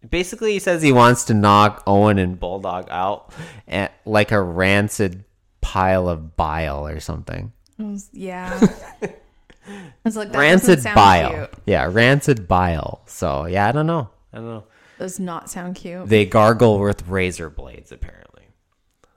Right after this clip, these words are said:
Speaker 1: <laughs> L O D, ridiculous promo. Godwins get the slop drop. Henry O Godwin gets this fucking slop drop, the reverse D D T on fucking Bulldog.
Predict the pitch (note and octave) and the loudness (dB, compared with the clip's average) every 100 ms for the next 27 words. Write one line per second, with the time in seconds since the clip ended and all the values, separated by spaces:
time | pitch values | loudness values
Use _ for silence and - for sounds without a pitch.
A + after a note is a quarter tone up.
0 | _ _ _ - B4+ - - - - - | _ _ _ -18 -18 -16 -16 -16 -16 -16
1 | - _ _ _ _ A#3 C3+ E3+ D3+ - | -20 _ _ _ _ -20 -18 -18 -18 -12
2 | A2+ A#2 G#2+ G#2 G2 G2 _ _ _ _ | -8 -6 -8 -10 -10 -12 _ _ _ _
3 | _ _ G2+ G2 G2 G2+ G2 - - F2+ | _ _ -16 -12 -12 -10 -12 -8 -4 -2
4 | F2+ E2+ E2+ _ _ _ _ _ _ - | -4 -8 -12 _ _ _ _ _ _ -20
5 | _ _ _ _ _ _ - A2+ D#3+ C3+ | _ _ _ _ _ _ 2 4 6 2
6 | G#2+ G#2+ - - - A2+ G#2+ C#3 - G2+ | 0 -8 -10 -16 -14 -6 -2 -4 -6 -12
7 | D2 D#2 A2 A#2+ B2 G#2+ F2+ F#2 G#2+ G#2 | -10 -10 -10 -10 -8 -10 -8 -6 -6 -8
8 | F2 F2+ E2 - A#2+ - F#2 D#2 - - | -14 -16 -18 -12 -10 -10 -12 -12 -14 -10
9 | F#2+ G#2 - A2 E2 - F2+ F#2+ F#2+ G#2+ | -8 -8 -8 -8 -8 -10 -12 -12 -8 -8
10 | A2+ - G2+ F2 E2+ - A#2 A#2 - E2+ | -8 -10 -10 -8 -10 -4 -2 -2 -4 -4
11 | D#2+ D#2 D2+ D#2 - F#2 D#2 D2+ F2 A#2 | -4 -4 -8 -14 -12 -12 -12 -12 -8 -8
12 | C3 D#2 - | -8 -12 -12